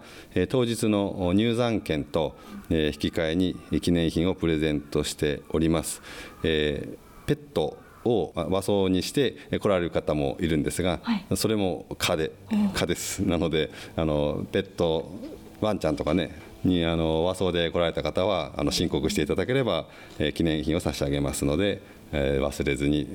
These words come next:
Speaker 1: あの、言っていただきたいなと、えー、思います。
Speaker 2: わかりました。なかなか自分は用意できないけれど、大切なワンちゃんたちに着せてっていうのもあるかもしれませんね。
Speaker 1: はい。はい。
Speaker 2: ではでは、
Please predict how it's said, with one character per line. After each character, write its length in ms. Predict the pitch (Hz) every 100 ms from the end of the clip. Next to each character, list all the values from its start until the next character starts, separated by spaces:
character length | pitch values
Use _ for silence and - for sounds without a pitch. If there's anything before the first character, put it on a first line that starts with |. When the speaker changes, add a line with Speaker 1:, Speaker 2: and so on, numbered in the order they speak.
| 90
Speaker 1:
あ 40 | 67
の、 60 | - -
言 100 | 82
っ 20 |
て 100 | -
い 60 | -
た 80 | 76
だ 100 | 76
き 80 |
た 100 | -
い 40 | 76
な 120 | 92
と、 160 | - - - - -
え 240 | 78 69 71
ー、 20 |
思 160 | 85 80
い 40 |
ま 120 | 71
す。 240 | - - - - - -
Speaker 2:
わ 100 | -
か 60 | 170
り 60 |
ま 100 | 170 185
し 60 |
た。 80 | - - -
な 80 | 247
か 120 | 262
な 80 | 302
か 100 | 294
自 180 | 202 208
分 260 | 226 311 320
は 100 | 311
用 220 | 330 320
意 80 | 277
で 100 | 269
き 120 | 294
な 120 | 285
い 80 | 269
け 120 | 269
れ 140 | 262
ど、 240 | 240 269 254
大 220 | - 240
切 240 | 247 247
な 180 | 233 233 233 240 -
ワ 100 | 240
ン 60 |
ち 60 | 233
ゃ 60 | 185
ん 20 |
た 120 | 175
ち 120 | 180
に 220 | 170 165 - - -
着 80 | -
せ 160 | 247
て 140 | 240 330
っ 60 |
て 100 | -
い 40 | 233
う 40 |
の 80 | 190
も 140 | 156
あ 100 | -
る 80 | 190
か 100 | 208
も 80 | 180
し 100 | 185
れ 60 | 170
ま 100 | 175
せ 120 | 160
ん 100 | 165
ね。 80 | 208
Speaker 1:
は 40 |
い。 40 |
は 40 | 233
い。 40 | - - - - - - - - - - - -
Speaker 2:
で 120 | 285
は 120 | 262
で 100 | 240
は、 200 | 196 170